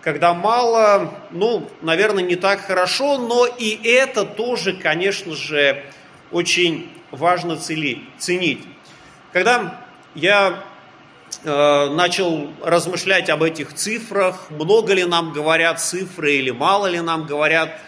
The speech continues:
вот эти пять тысяч человек, которые вкусили хлеба и насытились, или эти четыре тысячи человек, по сути дела, это лишь небольшая,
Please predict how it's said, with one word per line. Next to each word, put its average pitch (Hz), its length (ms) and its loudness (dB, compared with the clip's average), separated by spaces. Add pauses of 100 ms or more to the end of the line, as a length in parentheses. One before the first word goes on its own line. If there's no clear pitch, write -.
(240)
вот 170 140 0
эти 220 200 0
пять 220 480 0
тысяч 220 380 -6
человек, 170 840 0
которые 165 640 0
вкусили 165 500 -4
хлеба 160 480 0
и 143 60 0
насытились, 180 880 -6
или 214 160 0
эти 208 240 0
четыре 214 540 -4
тысячи 190 640 -6
человек, 175 580 0 (320)
по 202 100 0
сути 311 280 -4
дела, 240 680 0 (160)
это 226 180 -2
лишь 240 320 -2
небольшая, 214 1000 0